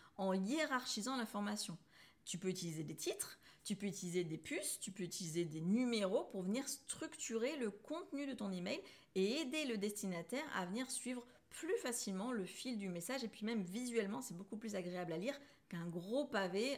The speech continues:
euh, de texte. Évite les redondances. Va droit au but. C'est un petit peu ce qu'on disait au début. Révise ton email une fois que tu l'as é-, écrit pour venir éliminer les phrases qui sont inutiles ou qui pourraient obscurcir, en fait, euh,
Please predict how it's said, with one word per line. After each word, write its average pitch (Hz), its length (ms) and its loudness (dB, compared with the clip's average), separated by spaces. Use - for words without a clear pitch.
euh, 175 200 0
de 185 160 0
texte. - 520 -8
Évite 262 420 2
les 196 140 4
redondances. 196 1000 2
Va 185 180 8
droit 214 280 8
au 269 120 10
but. 180 380 -2
C'est - 120 -8
un 165 40 -4
petit 185 140 -6
peu 220 100 -2
ce 220 80 0
qu'on 180 140 -4
disait 165 220 -2
au 175 80 0
début. 190 360 0
Révise 285 640 4
ton 208 160 0
email 202 300 0
une 190 100 -2
fois 190 140 -4
que 190 80 -14
tu - 80 -10
l'as 170 100 0
é-, 175 220 0
écrit 285 340 -6
pour 240 160 -4
venir 247 240 2
éliminer 208 520 2
les 214 120 2
phrases 226 320 -2
qui - 100 -10
sont 190 300 -2
inutiles 254 500 -2
ou 240 80 -2
qui 214 240 -4
pourraient 208 460 0
obscurcir, 262 800 -2
en 226 100 0
fait, 247 320 -6
euh, 180 840 -2